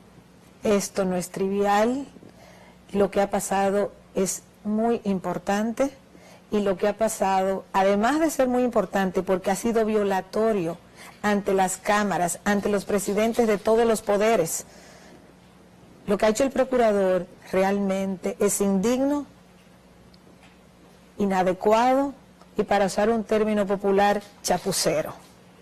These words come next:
Entonces, ante esa situación, vuelve a repetir lo mismo en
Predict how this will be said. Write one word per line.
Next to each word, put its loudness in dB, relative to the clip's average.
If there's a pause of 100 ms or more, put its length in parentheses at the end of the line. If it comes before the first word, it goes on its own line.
(480)
Entonces, -2 (400)
ante 2
esa 2
situación, 0 (800)
vuelve 4
a 2
repetir 2
lo 4
mismo 0 (1300)
en 2